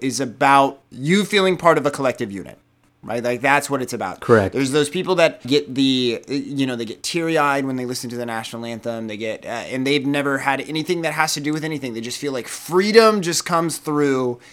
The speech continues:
Speaker 1: and that message of freedom is being presented in the national anthem.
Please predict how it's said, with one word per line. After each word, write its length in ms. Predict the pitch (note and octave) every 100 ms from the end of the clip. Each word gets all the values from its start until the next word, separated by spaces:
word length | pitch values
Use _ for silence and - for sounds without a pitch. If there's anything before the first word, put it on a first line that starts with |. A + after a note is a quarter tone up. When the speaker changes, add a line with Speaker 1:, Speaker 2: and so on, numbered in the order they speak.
| - -
Speaker 1:
and 340 | - C#3 C#3 C#3
that 160 | C#3
message 680 | C#3+ D3 D#3+ D#3 D#3+ C#3+ B2+
of 100 | B2+
freedom 460 | - C#3 C#3+ C#3 C3+
is 100 | A2+
being 180 | C3 B2
presented 440 | B2+ A#2+ A#2+ A2
in 80 | A2+
the 80 | A2+
national 420 | G#2 G#2 G2 F#2+
anthem. 520 | F2 E2 D#2 D#2